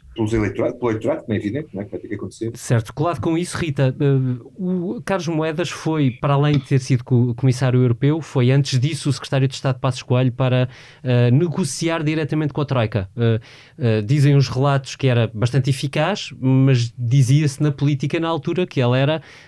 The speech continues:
Speaker 2: eh, quase tão papista como o Papa, sendo que o Papa na altura era claramente Vítor Gaspar. E a minha pergunta para ti é,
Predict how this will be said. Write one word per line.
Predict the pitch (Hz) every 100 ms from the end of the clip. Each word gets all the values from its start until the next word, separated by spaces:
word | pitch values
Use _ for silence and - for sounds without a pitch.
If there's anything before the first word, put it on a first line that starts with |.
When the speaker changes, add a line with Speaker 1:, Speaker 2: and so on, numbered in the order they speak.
| -
Speaker 2:
eh, | 135 120 113 104
quase | - 143 147
tão | - 156
papista | 143 139 147 139 156
como | 156 151
o |
Papa, | 143 139 160 160 -
sendo | - 113
que | -
o | 104
Papa | 110 117
na | 113
altura | 110 123 117
era | 104
claramente | - 131 123 127 127
Vítor | 120 113
Gaspar. | 101 - 76 - - - - -
E | 147
a | 156
minha | 170 156
pergunta | 156 139 165 151
para | 147 147
ti | 135 156 135
é, | 95